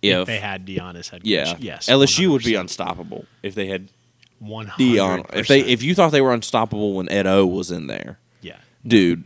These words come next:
Speaker 2: you know.
Speaker 1: Talking about someone who respects the culture at
Speaker 2: Mm-hmm.
Speaker 1: L S U,
Speaker 2: Yeah.
Speaker 1: Deion Sanders, one hundred percent.
Speaker 2: I, I couldn't see Deion at O-, at Oklahoma or Oklahoma State.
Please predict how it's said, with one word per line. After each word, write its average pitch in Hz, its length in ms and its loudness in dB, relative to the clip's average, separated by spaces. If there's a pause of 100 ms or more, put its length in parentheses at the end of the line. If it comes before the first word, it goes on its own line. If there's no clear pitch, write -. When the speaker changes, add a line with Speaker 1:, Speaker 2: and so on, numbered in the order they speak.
(100)
Speaker 2:
you 110 160 -4
know. 80 220 -6 (440)
Speaker 1:
Talking 135 300 -6
about 123 220 -6
someone 117 260 -8
who 110 160 -14
respects - 540 -12
the 95 100 -14
culture 107 680 -12
at 95 180 -8
Speaker 2:
Mm-hmm. 123 100 -10
Speaker 1:
L 101 120 -6
S 101 200 -6
U, 117 340 -10
Speaker 2:
Yeah. 95 260 0 (140)
Speaker 1:
Deion 95 540 -8
Sanders, 87 480 -12
one 95 200 -12
hundred 92 560 -14
percent. 98 420 -10
Speaker 2:
I, 123 60 2
I 131 60 6
couldn't 160 260 2
see 143 260 0
Deion 110 640 2
at 101 340 -2
O-, 101 160 2 (300)
at 107 140 -2
Oklahoma 90 840 -2
or - 220 -4
Oklahoma 87 420 -6
State. 87 800 -4